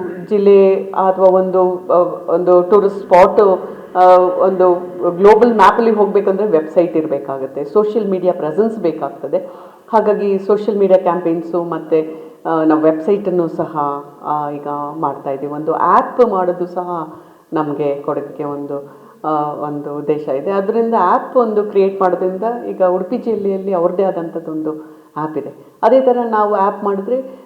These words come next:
ಆ, ಬರುವಂಥ ಪ್ರವಾಸಿಗರಿಗೆ ತುಂಬ ಅನುಕೂಲ ಆಗುತ್ತೆ. ಯಾವ ಟೂರಿಸ-, ಟೂರಿಸ್ಟ್ ಪ್ಲೇಸಿಂದ ಎಲ್ಲಿಗೆ ಎಷ್ಟು ಡಿಸ್ಟೆನ್ಸ್ ಇದೆ, ಅಲ್ಲಿ ಏನು ಅಮ್ಯುನಿಟೀಸ್ ಇದೆ, ಅಲ್ಲಿ ಹೋಗಿ ಏನು ಅವರು ನೋಡಬಹುದು ಅನ್ನೋದು ಅವ್ರಿಗೆ ಆನ್‌ಲೈನಲ್ಲಿ ಆ್ಯಪಲ್ಲೇ ಗೊತ್ತಾಗ್ಬಿಡುತ್ತೆ. ಮತ್ತು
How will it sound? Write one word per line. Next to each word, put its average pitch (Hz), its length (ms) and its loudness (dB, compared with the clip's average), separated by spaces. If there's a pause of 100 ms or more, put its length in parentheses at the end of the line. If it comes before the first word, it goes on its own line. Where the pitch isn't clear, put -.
(160)
ಆ, 208 160 -2
ಬರುವಂಥ 233 360 0
ಪ್ರವಾಸಿಗರಿಗೆ 233 640 -2
ತುಂಬ 269 300 2
ಅನುಕೂಲ 196 320 0
ಆಗುತ್ತೆ. 160 420 0
ಯಾವ 226 280 4 (640)
ಟೂರಿಸ-, 220 580 4
ಟೂರಿಸ್ಟ್ 220 300 2
ಪ್ಲೇಸಿಂದ 226 420 0
ಎಲ್ಲಿಗೆ 226 540 0
ಎಷ್ಟು 202 340 -4
ಡಿಸ್ಟೆನ್ಸ್ 175 520 -4
ಇದೆ, 160 260 -6
ಅಲ್ಲಿ 180 260 -6
ಏನು 220 240 -2
ಅಮ್ಯುನಿಟೀಸ್ 165 500 -6
ಇದೆ, 156 180 -6
ಅಲ್ಲಿ 185 320 -2
ಹೋಗಿ 226 300 -2
ಏನು 247 360 -2
ಅವರು 220 240 -2 (500)
ನೋಡಬಹುದು 190 560 2
ಅನ್ನೋದು 180 360 -2 (540)
ಅವ್ರಿಗೆ 285 280 4
ಆನ್‌ಲೈನಲ್ಲಿ 247 640 0
ಆ್ಯಪಲ್ಲೇ 226 560 -2
ಗೊತ್ತಾಗ್ಬಿಡುತ್ತೆ. - 880 -4 (420)
ಮತ್ತು 262 260 0